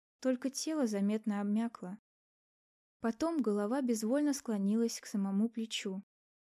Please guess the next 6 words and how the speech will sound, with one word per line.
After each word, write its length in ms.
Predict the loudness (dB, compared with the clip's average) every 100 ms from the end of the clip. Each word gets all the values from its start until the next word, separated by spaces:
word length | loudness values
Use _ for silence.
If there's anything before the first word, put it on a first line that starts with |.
| _
и 160 | 2 4
изо 200 | 4 0
рта 300 | -2 -4 -4
показалась 580 | -6 -6 -4 -4 -4
струйка 400 | -6 -4 -4 -4
крови. 460 | -10 -8 -8 -8 -12